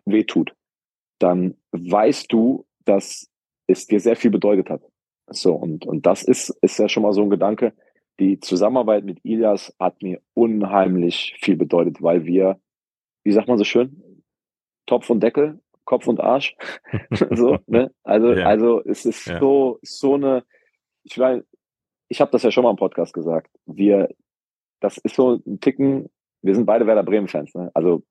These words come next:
Speaker 1: muss da schon irgendwie was schiefgelaufen sein. Ähm, wenn einer aus dem Saarland und einer hier aus dem, aus dem Westerwald, äh, Werder Bremen-Fans sind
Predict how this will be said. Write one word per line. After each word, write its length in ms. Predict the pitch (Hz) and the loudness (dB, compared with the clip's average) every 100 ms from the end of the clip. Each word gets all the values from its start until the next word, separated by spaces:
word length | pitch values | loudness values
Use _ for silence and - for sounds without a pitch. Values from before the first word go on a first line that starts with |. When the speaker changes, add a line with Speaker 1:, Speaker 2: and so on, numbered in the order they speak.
| - | -10
Speaker 1:
muss 240 | 90 95 | -6 0
da 100 | 104 | 0
schon 160 | 101 87 | 2 0
irgendwie 340 | 98 98 98 | 0 0 0
was 140 | 90 | 0
schiefgelaufen 460 | - - 87 80 82 | 0 0 2 0 0
sein. 220 | 82 104 - _ _ _ _ _ - | -2 -2 -6 _ _ _ _ _ -4
Ähm, 400 | 92 92 92 95 | 0 2 0 0
wenn 140 | 98 | 0
einer 200 | 95 101 | 2 2
aus 120 | 98 92 | 2 0
dem 100 | 87 | 0
Saarland 360 | 95 110 110 | 2 2 0
und 120 | 95 | -2
einer 220 | - 101 101 | -2 0 0
hier 260 | 101 98 | 0 0
aus 160 | 92 - | -2 -4
dem, 200 | 95 87 | -8 -4
aus 140 | - 95 | -2 0
dem 100 | 90 | 0
Westerwald, 540 | 98 107 95 92 92 | 2 2 2 2 0
äh, 180 | - 82 | -2 0
Werder 180 | 90 87 | 2 2
Bremen-Fans 540 | 85 110 - 104 101 | 0 -2 -2 -2 -2
sind 180 | 101 | -4